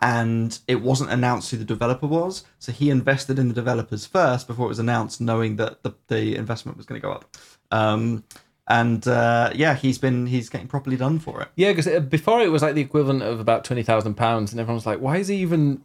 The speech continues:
Speaker 2: why is he doing this?" 'Cause, like, at the absolute best, you're probably going to double your money, and, I mean, he's already on a very high amount. And then it's like, "Ah, okay, so that was just one thing." <laughs> He was doing it across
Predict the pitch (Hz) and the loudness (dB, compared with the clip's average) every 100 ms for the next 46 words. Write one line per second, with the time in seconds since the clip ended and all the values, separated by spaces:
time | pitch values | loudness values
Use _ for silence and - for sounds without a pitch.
0 | _ 139 160 151 135 139 143 117 120 123 | _ 0 2 2 2 2 2 0 0 0
1 | 120 156 143 143 139 - 151 135 123 131 | 2 2 2 2 2 0 2 2 4 2
2 | 143 - 127 120 120 117 107 101 107 110 | 2 -2 -2 0 0 0 -2 -2 2 4
3 | 104 101 104 113 117 107 104 101 98 - | 4 2 2 0 0 0 0 0 -2 -6
4 | _ - 120 110 107 107 107 104 104 107 | _ -6 -2 2 4 4 4 4 2 2
5 | 104 101 107 104 104 113 113 - 127 120 | 2 2 0 0 0 0 -4 -4 0 0
6 | 117 110 - 175 180 151 185 185 127 165 | 0 -2 0 2 4 4 2 2 2 2
7 | 151 180 151 139 - - - _ - 131 | 2 2 2 0 -2 -12 -20 _ -4 4
8 | 139 135 123 117 98 101 127 147 127 147 | 4 4 2 2 2 2 6 6 6 6
9 | 127 123 113 120 107 - | 4 2 0 0 -2 -4